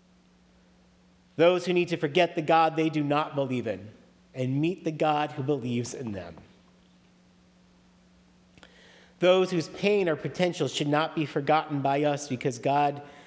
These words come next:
you are making all things good. All things work together for their good. So, Lord, help all those who hurt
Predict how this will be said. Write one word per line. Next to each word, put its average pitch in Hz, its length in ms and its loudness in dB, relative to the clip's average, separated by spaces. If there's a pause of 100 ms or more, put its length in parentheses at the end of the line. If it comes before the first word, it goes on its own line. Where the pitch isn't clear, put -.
(400)
you 127 600 0 (720)
are 143 120 0
making 139 600 -2
all 139 260 0
things 139 440 -4
good. 104 320 -6 (1160)
All 151 200 4
things 135 340 -2
work 143 180 -2
together 135 640 0 (100)
for 127 140 -2
their 131 180 -2
good. 127 300 -2
So, 135 180 -2
Lord, 156 440 2
help 185 400 -2 (420)
all 180 240 4
those 190 320 0
who 196 100 -4
hurt 156 480 -2